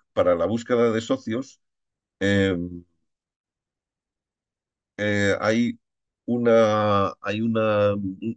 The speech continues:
una indicación aquí ahora rápida de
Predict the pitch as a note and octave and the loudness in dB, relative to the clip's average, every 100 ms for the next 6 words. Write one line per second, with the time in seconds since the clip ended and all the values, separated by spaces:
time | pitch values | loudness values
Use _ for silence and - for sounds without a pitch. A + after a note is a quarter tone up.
0 | _ _ - A2 A2+ A2+ G#2+ A#2 G#2 G2 | _ _ -8 -2 -2 -2 -4 -2 -2 -4
1 | - A#2+ A2 G2+ G#2+ G#2+ G2+ A#2+ G2 G2 | -6 -6 0 2 2 2 0 -4 -4 -2
2 | G#2+ - F#2+ G#2 A2 | 0 -2 -6 -6 -6